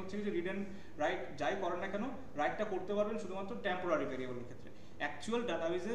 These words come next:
লেখার আগে বা কমিট করার আগে সে আপনাকে কি করবে? সে আপনাকে হচ্ছে কি যে basically ভ্যালিডেট করবে। ভ্যালিডেট করে কি করবে? In this phase, the temporary variable value will be validated against the actual data to see if it violates serializability। ঠিক আছে? যদি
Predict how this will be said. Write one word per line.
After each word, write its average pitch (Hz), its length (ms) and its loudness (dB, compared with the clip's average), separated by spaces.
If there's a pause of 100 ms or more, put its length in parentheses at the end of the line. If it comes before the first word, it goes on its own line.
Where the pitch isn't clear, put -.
(140)
লেখার 190 300 2 (240)
আগে 143 200 0 (380)
বা 135 100 -2 (280)
কমিট 147 320 -4
করার 175 240 0
আগে 170 200 0
সে 165 80 -4 (100)
আপনাকে 143 240 -4 (140)
কি 160 160 -6
করবে? 160 200 0 (400)
সে - 60 -2 (100)
আপনাকে - 300 -2
হচ্ছে 160 200 -4
কি 165 120 0
যে 202 100 4
basically 151 400 0 (520)
ভ্যালিডেট 156 440 4
করবে। 120 240 -4
ভ্যালিডেট 156 360 0
করে 202 160 2
কি 196 100 -4
করবে? 208 200 0
In 165 100 -2
this 170 140 2
phase, 202 200 -2
the - 120 -4
temporary 151 360 0 (100)
variable 151 360 -2 (380)
value 139 240 2
will 131 160 2
be - 120 -2
validated 135 320 0 (100)
against 147 280 -4
the - 60 -4 (140)
actual 170 340 0
data 190 160 0 (100)
to 156 40 2 (140)
see 190 160 -2 (200)
if 156 80 -2 (140)
it 127 60 -2 (160)
violates 135 380 0 (640)
serializability। 127 640 -2 (320)
ঠিক 240 140 -4
আছে? 160 180 0
যদি 196 120 2